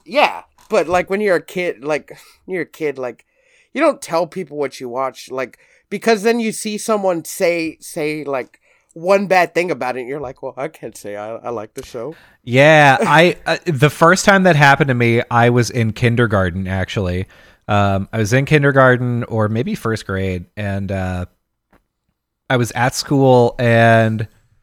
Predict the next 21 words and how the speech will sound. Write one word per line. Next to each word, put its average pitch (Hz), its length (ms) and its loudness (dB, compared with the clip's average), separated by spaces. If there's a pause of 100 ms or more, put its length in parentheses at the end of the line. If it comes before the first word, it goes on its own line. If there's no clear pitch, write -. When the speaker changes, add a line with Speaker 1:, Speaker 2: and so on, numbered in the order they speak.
(360)
Speaker 2:
um, 107 380 2
I 120 100 -4
said 143 240 -2
something 143 420 0
about, 110 320 2
like, 95 400 -6 (840)
uh, 107 280 -6
like, 104 280 -2 (180)
liking 120 640 0
Barney. 104 600 -2 (760)
Speaker 1:
Oh, 135 200 -4
yeah. 117 420 2
Speaker 2:
And 107 120 -4
Speaker 1:
Oh, 139 120 -8
my 131 160 -8
Speaker 2:
somebody 151 340 4
Speaker 1:
God. 151 60 6
Speaker 2:
at 143 80 0
school 160 340 4
was 160 220 4
like 123 400 2